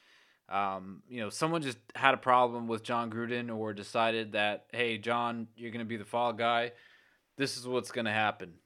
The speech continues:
you know, and Roger Goodell had ordered part of this investigation to,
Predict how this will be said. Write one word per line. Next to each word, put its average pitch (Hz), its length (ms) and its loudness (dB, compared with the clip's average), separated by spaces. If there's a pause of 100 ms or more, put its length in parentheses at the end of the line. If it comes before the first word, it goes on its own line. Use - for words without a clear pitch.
you 101 120 -10
know, 101 360 -6
and 107 520 -4 (380)
Roger 135 320 4
Goodell 123 380 2
had 117 140 0
ordered 120 480 -2
part 123 260 6
of 110 60 -4
this 110 180 -2
investigation 107 840 -4
to, 101 280 -6